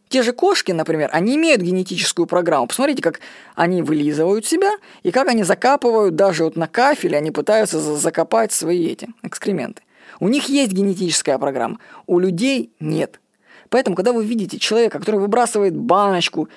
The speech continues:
или окурок на землю, который выносит мусор и оставляет его рядом со своей дверью, не доносит его,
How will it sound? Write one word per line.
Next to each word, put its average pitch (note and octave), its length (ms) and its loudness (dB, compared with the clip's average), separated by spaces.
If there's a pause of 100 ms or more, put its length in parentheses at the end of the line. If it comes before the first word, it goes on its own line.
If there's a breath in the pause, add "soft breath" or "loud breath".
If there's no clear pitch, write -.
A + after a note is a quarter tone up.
(140 loud breath)
или F3 140 2
окурок G3+ 540 2
на F#3+ 140 0
землю, D3+ 420 -2
который A#3 340 0 (220 loud breath)
выносит G#3+ 380 0
мусор F#3+ 400 0
и F3 60 2
оставляет G#3 680 2
его F3 420 0 (200)
рядом G3 260 2
со G#3 140 -6
своей G3+ 140 2
дверью, G3 300 0
не F#3+ 80 0
доносит B3 500 -2
его, C3 240 -2